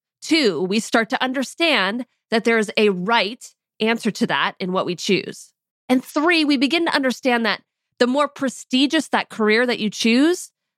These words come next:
the better. You know, these are the same three misconceptions that we often have, really, when we talk about purpose as well.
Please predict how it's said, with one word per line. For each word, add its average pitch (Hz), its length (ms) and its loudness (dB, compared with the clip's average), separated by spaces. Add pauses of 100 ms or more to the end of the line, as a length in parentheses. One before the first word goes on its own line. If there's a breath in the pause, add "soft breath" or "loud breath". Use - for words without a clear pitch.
(100)
the 185 220 2
better. 160 380 -6 (400)
You 196 80 2
know, 180 60 4
these 254 280 4
are 466 100 4
the 202 300 -2 (540)
same 277 580 0
three 240 380 0
misconceptions 226 1000 0
that 214 160 2
we 214 160 -2
often 240 420 -2
have, 185 520 0
really, 190 240 -2
when 190 180 2
we 185 120 2
talk - 340 -2
about 170 340 -2
purpose - 440 -4
as 185 160 -2
well. 160 360 0